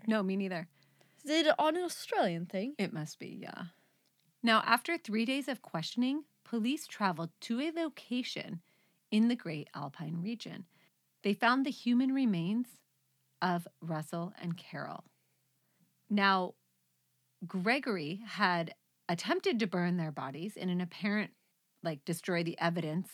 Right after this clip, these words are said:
Speaker 1: plan, which maybe that's why he burnt the campground too.
Speaker 2: I mean, he got, probably got rid of, he definitely got rid of any evidence. Fire gets rid of any evidence.
Speaker 1: But he did a shitty job because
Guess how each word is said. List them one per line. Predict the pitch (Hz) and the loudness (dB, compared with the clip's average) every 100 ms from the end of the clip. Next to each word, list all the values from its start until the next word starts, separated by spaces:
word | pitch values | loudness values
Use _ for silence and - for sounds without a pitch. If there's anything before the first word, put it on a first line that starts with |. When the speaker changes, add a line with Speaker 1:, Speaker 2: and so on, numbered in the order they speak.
| - _ _ _ _ _ _ _ _ | -20 _ _ _ _ _ _ _ _
Speaker 1:
plan, | - 175 160 143 180 _ _ _ _ _ _ _ _ _ - | -4 -2 -2 -6 -10 _ _ _ _ _ _ _ _ _ -2
which | 285 - - - | 0 0 -6 0
maybe | 208 233 | 2 2
that's | 285 320 - | 2 0 0
why | 269 | -2
he | 247 | -2
burnt | 202 202 | -2 -4
the | - | -6
campground | - 180 - 226 240 220 | -8 -8 -8 -8 -8 -6
too. | 190 180 269 _ _ _ - | -4 -4 -6 _ _ _ -6
Speaker 2:
I | |
mean, | 370 | -2
he | 302 | 4
got, | 285 - | 2 4
probably | 359 294 | 4 6
got | 202 | 6
rid | 226 262 | 6 2
of, | |
he | 233 277 | 0 2
definitely | 233 226 220 | 2 2 2
got | 190 | 2
rid | 180 | 2
of | 202 | 0
any | - 226 202 | 2 2 2
evidence. | 180 175 190 - | 0 -2 -6 -2
Fire | 202 214 220 | 4 4 4
gets | 220 - | 0 -2
rid | 208 | 0
of | 190 | 0
any | 160 202 175 | 0 -2 -2
evidence. | 165 165 165 202 | -4 -4 -4 2
Speaker 1:
But | 285 | 2
he | 262 | 4
did | 302 339 | 2 2
a | 370 | -2
shitty | - 247 220 | -2 -2 0
job | 233 226 170 | 0 0 -2
because | 185 208 202 | -2 0 0